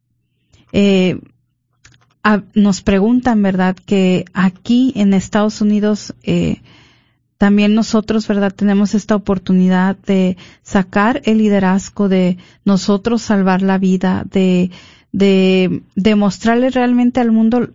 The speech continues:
lo que se puede hacer por, eh, por defender ca-, a cada persona. Y pues pienso y vuelvo a decir lo mismo, yo estoy orgullosa, muy orgullosa de nuestro país, de lo que ha hecho, de, de la ayuda aparte que también está brindando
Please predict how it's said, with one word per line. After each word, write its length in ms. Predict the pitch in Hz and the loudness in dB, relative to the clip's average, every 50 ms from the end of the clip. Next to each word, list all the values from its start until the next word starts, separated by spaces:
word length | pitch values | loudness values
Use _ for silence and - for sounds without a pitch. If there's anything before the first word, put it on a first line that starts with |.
| _ - | _ -2
lo 220 | 208 202 196 196 | 0 0 0 0
que 100 | - 202 | 0 -2
se 160 | 185 - 208 | 0 -2 -2
puede 260 | 196 - 214 214 220 | -2 -2 -2 0 0
hacer 360 | 226 226 220 - 233 220 220 220 | 0 -2 -2 -2 -2 -2 -2 -2
por, 380 | - 233 226 214 202 185 185 - - - - - _ _ _ _ _ - | -2 0 0 0 0 -2 -4 -6 -12 -20 -20 -20 _ _ _ _ _ -2
eh, 540 | 190 196 196 190 180 175 165 143 - - - _ _ _ _ _ _ _ _ _ _ _ _ _ _ _ _ _ | 0 2 2 2 2 0 0 -2 -4 -8 -12 _ _ _ _ _ _ _ _ _ _ _ _ _ _ _ _ _
por 160 | - 233 220 226 | -2 0 0 2
defender 640 | 226 214 - 240 220 214 220 226 240 285 285 - - _ _ _ _ _ | 0 0 0 0 2 2 2 2 0 -2 -2 -6 -12 _ _ _ _ _
ca-, 260 | - 233 220 226 233 - | -2 0 0 0 0 0
a 120 | - 196 | -2 -2
cada 260 | 190 - 220 220 247 240 | -2 0 -2 -2 -2 -2
persona. 600 | - 190 185 - - - 196 196 190 185 185 - - - - - _ _ _ - | -2 -4 -6 -4 -4 -2 0 0 0 0 -2 -6 -10 -20 -20 -20 _ _ _ -4
Y 80 | 202 190 | -2 0
pues 180 | 208 202 185 | 0 0 0
pienso 380 | - 226 214 196 - 240 233 220 | 0 0 -2 0 0 0 0 0
y 120 | 196 190 | 0 0
vuelvo 440 | 196 185 180 185 190 208 214 220 226 | -2 -2 -2 -2 0 0 0 0 0
a 60 | 233 | 0
decir 260 | 226 208 196 - 214 | 0 -2 -2 -2 -2
lo 100 | 214 214 | 0 0
mismo, 380 | 214 202 208 202 - - 233 240 | 2 2 0 0 0 0 0 0
yo 140 | 226 208 208 | 2 0 -2
estoy 240 | 196 - - 220 214 | -2 -2 -2 0 0
orgullosa, 480 | 208 202 202 196 196 190 - - 208 | 0 0 0 0 0 0 0 0 -2
muy 460 | 202 190 - 190 196 196 208 214 226 | -2 -2 -2 0 0 2 2 2 2
orgullosa 460 | 233 233 214 202 190 196 196 - - 220 | 2 2 0 0 0 0 0 0 -2 0
de 60 | 208 | 0
nuestro 320 | 196 190 185 - - 190 | 0 -2 -2 -2 -4 -4
país, 500 | 180 - 190 185 190 202 226 240 - - - - - - - _ _ | -2 -2 0 0 2 0 0 -2 -4 -10 -20 -20 -20 -20 -20 _ _
de 100 | - 202 | 0 2
lo 160 | 196 196 190 190 | 2 2 2 0
que 140 | - 208 | -2 -2
ha 100 | 190 190 | 0 2
hecho, 420 | 185 190 202 196 - - 254 262 247 | 0 0 -2 -2 -4 -4 -4 -2 -2
de, 400 | 208 190 185 185 185 180 180 180 - - - - _ | 0 0 2 2 2 0 0 -4 -6 -14 -20 -8 _
de 160 | 202 202 202 | 0 2 2
la 80 | 202 196 | 2 2
ayuda 360 | 196 190 196 214 226 240 247 | 2 0 0 0 0 0 -2
aparte 400 | 240 240 233 220 220 220 233 226 | -2 -2 -2 -2 -2 -2 -4 -4
que 100 | - 208 | -4 -4
también 320 | - 202 196 190 196 208 | -2 -2 0 0 2 0
está 260 | 220 196 - - 214 208 | 0 -2 -2 -2 -2 -2
brindando 720 | 208 208 202 190 185 180 180 185 190 196 196 214 240 | 0 0 0 2 2 2 2 2 2 0 0 0 -2